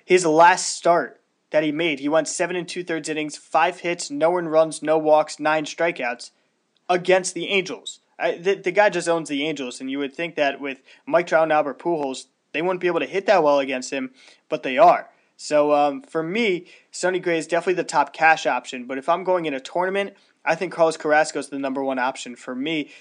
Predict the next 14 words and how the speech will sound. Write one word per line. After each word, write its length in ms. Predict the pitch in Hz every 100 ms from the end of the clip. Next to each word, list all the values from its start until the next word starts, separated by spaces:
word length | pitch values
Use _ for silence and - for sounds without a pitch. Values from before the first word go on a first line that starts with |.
| _
And 320 | 147 160 139 _ _
you 80 | 196
know 100 | 220
what? 300 | 151 - _
Let's 180 | 190 214
go 140 | 233
on 140 | 214 202
to 160 | 185
another 320 | 165 160 175 135
B 180 | 147
V 160 | 147 135
P 220 | - 175
guy. 340 | 147 123 117 113 _ _
Um, 400 | 131 143 139 131